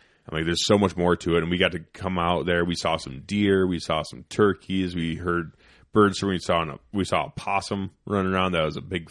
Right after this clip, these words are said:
fat possum, and that was fun too. Like, just seeing all that stuff. Like, it's just stuff you can't see when you're sitting inside your house. And I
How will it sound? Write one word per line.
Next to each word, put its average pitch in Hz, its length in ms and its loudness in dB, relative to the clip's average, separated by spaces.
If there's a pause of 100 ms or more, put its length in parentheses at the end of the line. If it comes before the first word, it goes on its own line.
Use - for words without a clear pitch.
(140)
fat 90 260 -4
possum, 90 440 -2
and 73 200 -8
that 87 80 -2
was 87 140 -2
fun 87 340 -2
too. 90 320 0 (240)
Like, 95 120 0
just 90 100 -2
seeing 117 160 4
all 110 240 4
that 92 160 4
stuff. 85 280 0
Like, 80 100 -2
it's 87 180 -4
just 104 160 -2
stuff 104 220 2
you 95 100 0
can't 95 340 0
see 92 380 0
when 87 220 0
you're 78 300 -4
sitting 87 280 -4
inside 82 240 -4
your 69 140 -6
house. 78 460 -2 (420)
And - 80 -4
I - 20 0